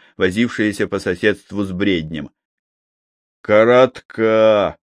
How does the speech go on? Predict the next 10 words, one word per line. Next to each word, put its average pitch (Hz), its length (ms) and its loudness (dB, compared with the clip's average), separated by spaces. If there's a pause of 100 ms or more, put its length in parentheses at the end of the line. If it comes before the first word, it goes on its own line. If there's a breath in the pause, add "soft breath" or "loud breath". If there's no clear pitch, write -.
(180)
сказал 98 480 0
один 95 320 0
авторитетным 87 840 -4
тоном. 76 460 -10 (640)
«Барская 233 760 -2
забава», 208 680 -4 (140)
поддержал 104 600 0
второй. 87 600 -2 (640)
Алексей 90 520 -4
хмыкнул, 143 680 -4